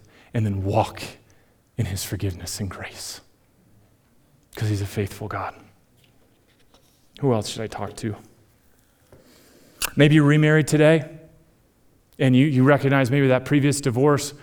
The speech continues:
wasn't legit. Stay in that marriage. Do not break another covenant to go try and fix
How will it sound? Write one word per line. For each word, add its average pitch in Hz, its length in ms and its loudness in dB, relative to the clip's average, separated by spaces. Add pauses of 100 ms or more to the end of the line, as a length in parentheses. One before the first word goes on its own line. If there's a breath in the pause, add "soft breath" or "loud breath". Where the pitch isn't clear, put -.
(180 loud breath)
wasn't 143 520 0
legit. 127 680 0
Stay 160 360 4
in 165 80 4
that 160 180 2
marriage. 127 400 2
Do 143 80 0
not 139 240 0
break 156 260 4
another 151 300 2
covenant 123 520 0
to 127 100 -4
go 127 120 2
try 139 200 -2
and 123 120 -2
fix - 340 -8